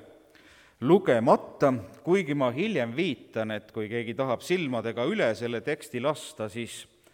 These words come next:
on see võimalik. Aga ma loen alates kuueteistkümnendast salmist kuni peatüki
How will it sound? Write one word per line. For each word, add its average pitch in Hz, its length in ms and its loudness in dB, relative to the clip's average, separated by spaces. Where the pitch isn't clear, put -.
on 147 200 0
see 123 400 -2
võimalik. 110 720 2
Aga 135 240 4
ma 147 80 6
loen 151 500 6
alates 135 400 2
kuueteistkümnendast 143 1080 0
salmist 165 680 2
kuni 156 240 -2
peatüki 110 840 -2